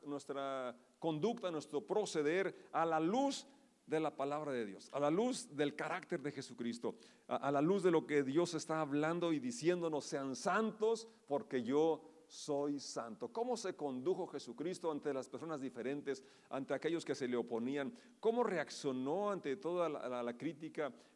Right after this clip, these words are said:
¿Cómo reaccionó ante la oposición? Ahí está nuestro modelo. Él es nuestra inspiración. Él sigue siendo, eh, nuestro, nuestro punto, eh, a, a donde nos dirigimos, nuestra meta. Y lo más importante, que Él está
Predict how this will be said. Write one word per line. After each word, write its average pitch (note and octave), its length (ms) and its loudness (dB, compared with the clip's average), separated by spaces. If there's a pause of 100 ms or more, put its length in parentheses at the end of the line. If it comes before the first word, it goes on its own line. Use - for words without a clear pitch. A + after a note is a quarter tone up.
¿Cómo A3 220 2
reaccionó D#3+ 400 -2
ante F3 240 -2
la D3 80 0
oposición? B2+ 640 -2
Ahí C#3+ 140 -8
está E3+ 300 -10
nuestro E3 280 -10
modelo. B2+ 400 -4
Él D#3+ 160 -2
es F3 160 -4
nuestra D3 400 -8
inspiración. B2+ 680 -8
Él D3 100 -2
sigue D3 300 -8
siendo, F#3 580 -4 (340)
eh, - 640 -2
nuestro, C#3 600 0
nuestro B2+ 300 -6
punto, F3+ 580 0 (260)
eh, B2 420 0
a, B2 240 2
a B2+ 40 0
donde B2 220 -2
nos A#2 140 -2
dirigimos, C#3 540 -2
nuestra A#2+ 320 -6
meta. C3 420 -4 (300)
Y B2+ 120 -2
lo B2 120 0
más D3 160 0
importante, D#3 680 0
que C#3 120 -2
Él C3+ 80 0
está C3 480 -4